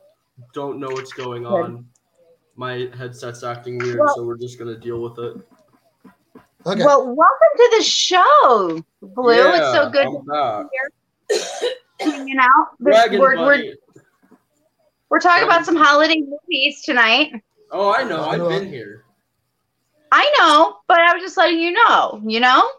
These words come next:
Speaker 3: Yeah.
Speaker 1: Okay.
Speaker 3: So,
Speaker 2: Yeah.
Speaker 3: so I've seen the original, and I've seen
Speaker 2: Mm-hmm.
Speaker 3: the Jim Carrey one, but I did not see the new animated one.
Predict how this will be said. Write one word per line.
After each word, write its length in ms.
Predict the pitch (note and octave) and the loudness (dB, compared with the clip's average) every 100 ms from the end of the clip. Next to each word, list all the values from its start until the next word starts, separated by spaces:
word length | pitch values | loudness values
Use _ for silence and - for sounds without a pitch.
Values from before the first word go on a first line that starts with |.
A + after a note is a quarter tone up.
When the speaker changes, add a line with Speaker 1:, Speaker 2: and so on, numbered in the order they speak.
| _ _ _ _ _ _ F#4+ | _ _ _ _ _ _ -18
Speaker 3:
Yeah. 340 | G4+ D#4+ F3+ _ | -14 -14 -18 _
Speaker 1:
Okay. 340 | F#3+ - A4 - | -20 -12 -8 -6
Speaker 3:
So, 400 | G#3+ A3+ A4 A4 | -2 0 4 4
Speaker 2:
Yeah. 120 | G#3 - - _ _ _ _ | 2 -4 -20 _ _ _ _
Speaker 3:
so 200 | - A3 | -4 0
I've 240 | G3+ F3 | 0 -2
seen 260 | D#3+ C#4+ D4 | -6 -8 -10
the 120 | C#4+ | -8
original, 680 | C4+ A#3+ E3 E3 D#3+ E3+ - _ _ _ | 0 2 2 -2 -2 -4 -8 _ _ _
and 120 | E3 E3 | -6 -6
I've 120 | D#3+ | -4
seen 160 | B3 | -6
Speaker 2:
Mm-hmm. 80 | B3+ | -6
Speaker 3:
the 60 | F#3 | -6
Jim 260 | D#3+ F3+ D#3+ | -6 -6 -6
Carrey 340 | F#3 F3 D#3 | -4 -2 -2
one, 240 | C#3 C3 | -8 -8
but 100 | C3 | -6
I 120 | C3+ C3+ | -6 -8
did 180 | C#3 | -12
not 300 | D3+ E3 E3 | -8 -8 -8
see 480 | - F3+ F#3 F3+ F3 | -12 -10 -10 -8 -10
the 220 | D#3 D3 C#3 C#3 | -10 -12 -12 -12
new 360 | D#3 E3 C#3+ | -8 -6 -8
animated 640 | C3 B2 A#2+ A#2+ A#2 A2 G#2+ | -8 -8 -10 -16 -16 -20 -20
one. 180 | G2 | -20